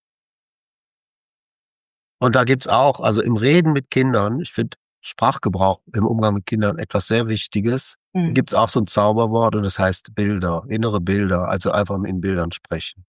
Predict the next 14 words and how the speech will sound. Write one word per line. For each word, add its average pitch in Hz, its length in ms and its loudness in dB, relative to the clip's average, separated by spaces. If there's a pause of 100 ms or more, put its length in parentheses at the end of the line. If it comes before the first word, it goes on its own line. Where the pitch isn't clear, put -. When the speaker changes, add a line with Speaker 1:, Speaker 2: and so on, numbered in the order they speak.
(240)
Speaker 2:
Mhm. 160 480 -2
Speaker 1:
Sofort 123 520 2
sind 107 200 -4
die, 101 140 -4
sind 104 280 -4
die 95 60 -6
Kinder 98 300 -2
dabei. 85 520 -4 (1900)
Speaker 2:
Ja, 175 60 0
ich 160 80 -2
glaub, 196 200 0
für 202 100 0
uns, 185 160 2
aber - 220 -2